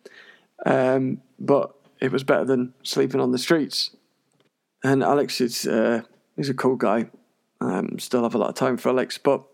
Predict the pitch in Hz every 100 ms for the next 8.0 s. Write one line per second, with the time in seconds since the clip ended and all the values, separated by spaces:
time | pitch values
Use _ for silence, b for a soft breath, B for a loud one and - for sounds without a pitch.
0 | _ B B B _ _ _ - 147 139
1 | - 139 117 139 123 117 117 113 127 147
2 | - 123 110 - _ _ _ - 135 131
3 | 127 - _ _ 131 139 139 135 123 131
4 | - 120 117 - - _ _ _ _ _
5 | _ _ _ _ _ _ _ 131 147 131
6 | 123 120 - 120 117 110 - _ _ _
7 | - 123 120 123 113 117 127 120 117